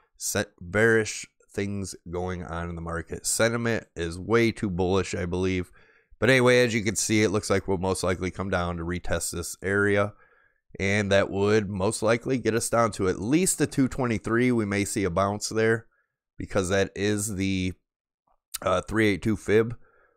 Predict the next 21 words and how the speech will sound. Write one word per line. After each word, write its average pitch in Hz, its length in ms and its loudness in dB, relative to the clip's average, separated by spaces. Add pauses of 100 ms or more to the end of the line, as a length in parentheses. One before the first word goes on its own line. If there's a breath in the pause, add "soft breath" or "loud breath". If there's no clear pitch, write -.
(100)
May 135 180 2
see 139 160 4
a 127 40 4
bounce 117 340 4
here 120 240 2
to 110 60 -2
come 110 200 -2
back 110 220 4
up 107 140 2
to 110 100 -6
the 98 100 0
two 104 240 -4
fifty 104 460 -2
area 104 480 4
and 92 200 -6
then 92 260 -4
continue 90 500 -4
down 85 300 -2
from 80 200 -14
there. 80 240 -10
But, 82 240 -8